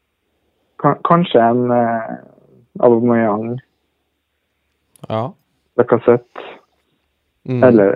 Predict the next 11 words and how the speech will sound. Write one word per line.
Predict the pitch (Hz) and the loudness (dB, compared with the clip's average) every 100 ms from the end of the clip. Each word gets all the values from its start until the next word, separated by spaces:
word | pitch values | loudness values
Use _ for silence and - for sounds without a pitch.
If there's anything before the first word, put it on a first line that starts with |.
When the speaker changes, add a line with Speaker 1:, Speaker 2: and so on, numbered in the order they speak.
| 120 | 2
Speaker 1:
eller | 127 104 | 4 2
en | 101 104 | 0 -2
forsvarsspiller | 120 - 104 - 95 92 90 | -4 -2 -4 0 0 2 0
på, | - 101 | 2 2
eh, | 95 95 98 98 101 98 95 - - _ - - _ _ | 2 -2 -4 -8 -8 -8 -10 -12 -20 _ -20 -20 _ _
Speaker 2:
Mm. | 120 117 | -8 2
Speaker 1:
City, | 113 - 87 - - | 0 2 0 -2 2
Liverpool. | 110 87 - 95 - _ _ _ _ | 2 2 0 -4 -4 _ _ _ _
Speaker 2:
Ja. | - 107 101 _ _ _ _ _ _ _ _ _ _ _ _ _ | -6 -6 -6 _ _ _ _ _ _ _ _ _ _ _ _ _
Liverpool-bekkene | 117 110 110 107 107 - 113 | -4 -4 -4 -6 -6 -8 -8
der. | 117 | -8